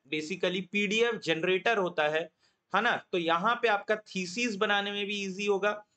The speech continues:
और साथ ही आपको अगर आपका पीपीटी भी बनाना है, ठीक है, प्रेजेंटेशन भी बनाना है, तो लेटेक्स से आप बहुत ईजीली बना सकते हो।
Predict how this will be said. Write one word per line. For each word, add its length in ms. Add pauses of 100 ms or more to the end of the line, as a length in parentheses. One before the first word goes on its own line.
(320)
और 260
साथ 260
ही 340
आपको 300
अगर 160
आपका 240
पीपीटी 560
भी 140
बनाना 400
है, 180
ठीक 220
है, 80
प्रेजेंटेशन 760
भी 100
बनाना 420
है, 200 (340)
तो 80
लेटेक्स 580
से 200
आप 220
बहुत 340 (100)
ईजीली 360
बना 260
सकते 340
हो। 180